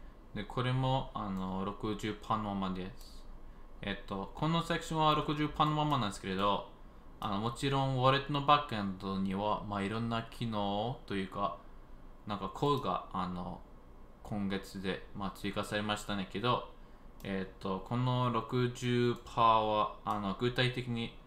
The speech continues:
なんか、どうやって、あの、決められてるというのは、私もあまりわからないです。なぜかというと、なんか、これが百パーセントになると、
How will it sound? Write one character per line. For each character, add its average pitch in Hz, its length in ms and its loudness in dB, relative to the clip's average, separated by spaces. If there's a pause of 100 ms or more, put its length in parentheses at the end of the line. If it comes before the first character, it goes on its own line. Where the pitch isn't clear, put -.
(440)
な 107 180 0
ん 101 40 -4
か、 92 360 -8 (100)
ど 113 80 4
う 120 80 4
や 123 100 4
っ 123 40 -2
て、 - 440 0 (500)
あ 104 100 -6
の、 101 80 -6
決 - 160 -4
め 120 80 2
ら 127 160 6
れ 131 100 4
て 147 120 0
る 147 140 2
と - 80 -4
い 101 40 0
う 101 40 0
の 95 180 0
は、 92 120 -2 (260)
私 123 220 -2
も 160 120 6
あ 113 60 10
ま 101 100 4
り 98 60 4
わ 92 80 2
か 92 160 -6
ら 92 60 -2
な 92 80 -4
い - 20 -6
で 92 60 -8
す。 - 180 -12 (360)
な 117 120 -2
ぜ 127 60 -2
か 131 120 0
と 123 120 -2
い 107 140 0
う - 20 -12
と、 107 240 4
な 98 100 2
ん 95 40 -6
か、 - 260 -8
こ - 160 -2
れ 143 100 2
が 139 180 2 (140)
百 - 140 -10
パ 147 520 8
ー - 60 -14
セ - 80 -2
ン 151 60 0
ト 120 100 -4
に 107 60 0
な 104 100 4
る 98 80 -2
と、 - 340 -2